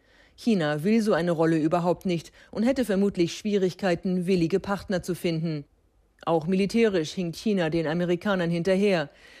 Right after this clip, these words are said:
Der bislang einzige Flugzeugträger Chinas ist ein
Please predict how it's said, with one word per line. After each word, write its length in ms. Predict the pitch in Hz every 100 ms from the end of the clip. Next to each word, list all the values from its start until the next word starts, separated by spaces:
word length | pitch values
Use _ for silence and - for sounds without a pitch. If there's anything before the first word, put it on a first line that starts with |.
| - -
Der 100 | 190
bislang 340 | 202 226 220
einzige 480 | - 262 254 185 165
Flugzeugträger 920 | - 226 214 - 185 160 - 175 165
Chinas 460 | 170 220 190 165 160
ist 240 | - -
ein 200 | - 202